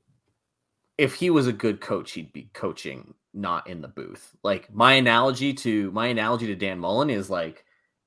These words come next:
"Hey, Mets fans, how you feel about Buck Showalter?" 'Cause it's basically the same thing. <laughs>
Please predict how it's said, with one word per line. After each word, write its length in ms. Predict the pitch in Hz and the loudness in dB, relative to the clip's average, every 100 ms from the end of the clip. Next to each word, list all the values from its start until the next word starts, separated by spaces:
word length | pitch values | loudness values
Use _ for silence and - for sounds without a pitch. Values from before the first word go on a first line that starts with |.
| _ _ _ | _ _ _
"Hey, 140 | 117 127 | 0 2
Mets 240 | 123 127 | 2 0
fans, 240 | 117 92 | -2 -2
how 80 | 113 | 0
you 140 | 120 117 | 0 2
feel 140 | 120 | 2
about 180 | 104 - | 2 2
Buck 160 | 95 | 0
Showalter?" 560 | - 92 80 73 69 - - _ _ _ _ _ _ _ _ _ _ _ _ _ _ - | 0 -4 -4 -8 -10 -14 -20 _ _ _ _ _ _ _ _ _ _ _ _ _ _ -6
'Cause 100 | 110 | -4
it's 120 | 117 | 0
basically 440 | 101 127 131 127 107 | 6 6 4 0 -2
the 100 | 101 | -2
same 220 | 92 85 | -4 -6
thing. 300 | 82 - - _ _ | -8 -10 -16 _ _
<laughs> 60 | - | -10